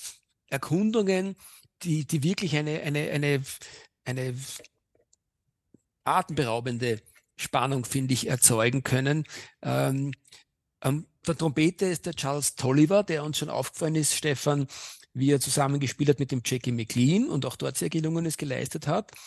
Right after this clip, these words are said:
Ähm, der Joe Farrell, äh, später auch sehr viel im Jazz, äh, Rock tätig gewesen, spielt hier ein sehr, sehr interessantes Sax-, Saxophon.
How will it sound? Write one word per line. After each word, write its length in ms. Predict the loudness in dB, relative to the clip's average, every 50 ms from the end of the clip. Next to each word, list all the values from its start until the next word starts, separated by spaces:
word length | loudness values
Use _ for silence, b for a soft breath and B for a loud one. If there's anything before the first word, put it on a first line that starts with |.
| B B B B B B B B B _ -4
Ähm, 400 | -2 2 2 2 2 0 -4 -4 -2
der 100 | -2 -2
Joe 180 | 0 0 -2
Farrell, 640 | 0 0 0 2 2 2 2 4 2 2 0 0 -6 _ _ _ _ _ _ _ _ _ _ _ _ _ _ _ _ _ _ _ _ -8
äh, 380 | -6 -4 -4 -4 -4 -6 -8 -10
später 380 | -6 -4 -4 -2 -2 -2 -2
auch 160 | -2 -2 -2 -2
sehr 180 | -2 -2 -2
viel 200 | -2 -4 -2 -2
im 120 | -2 -2 0
Jazz, 420 | 2 2 4 4 4 4 2 0 -4 -4
äh, 80 | -10 -10 -10 -10 -8
Rock 440 | -6 -2 2 4 4 2 2 -2 0
tätig 360 | 0 0 0 0 -2 -6 -4
gewesen, 460 | -4 -2 0 2 2 2 2 0 -2 B B B B B B B B B B
spielt 260 | -8 -2 -2 -2 0
hier 200 | 2 4 6 6
ein 80 | 6 6
sehr, 180 | 4 4 4
sehr 180 | 6 6 6 4
interessantes 760 | 4 4 4 2 4 4 4 2 2 0 0 0 0 0 0
Sax-, 280 | -2 -4 -4 -4 -4 -4 -2
Saxophon. 840 | 0 0 0 0 -2 -4 -4 -4 -2 -2 0 2 4 4 4 2